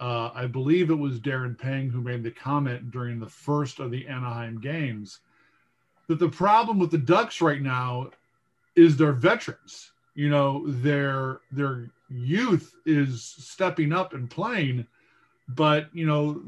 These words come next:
the veterans that they have in that lineup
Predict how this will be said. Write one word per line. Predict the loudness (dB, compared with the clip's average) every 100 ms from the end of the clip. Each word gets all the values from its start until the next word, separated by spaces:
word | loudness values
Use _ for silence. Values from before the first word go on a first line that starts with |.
| -4
the | -2
veterans | 2 2 2 0 0 0
that | -4 -2
they | -2
have | 0 2 4 2 0 -2
in | -2 0
that | -2 -4
lineup | -2 -2 0 -2 -4